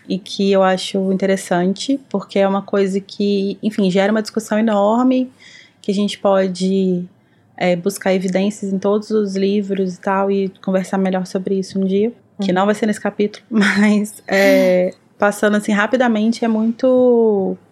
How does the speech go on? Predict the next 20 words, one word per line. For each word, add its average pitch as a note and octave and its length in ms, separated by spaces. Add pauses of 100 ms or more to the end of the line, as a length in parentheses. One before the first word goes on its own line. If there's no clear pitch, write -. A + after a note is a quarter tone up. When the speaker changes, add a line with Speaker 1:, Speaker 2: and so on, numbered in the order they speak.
(320)
Speaker 1:
muito G3+ 220
curioso A3+ 400
ver G#3 180
como G#3+ 280
que A#3+ 200
o A3+ 40
Harry G#3 280
fica A#3 240
incomodado, A3+ 760 (500)
ele F#3+ 100
se G3 120
demonstra G#3+ 580
incomodado G3 680
mais G3 320
de D#4 60
uma C#4 140
vez, F#3+ 500 (200)
por A#3 220
Speaker 2:
Uhum. G3 160
Speaker 1:
ter, A#3 640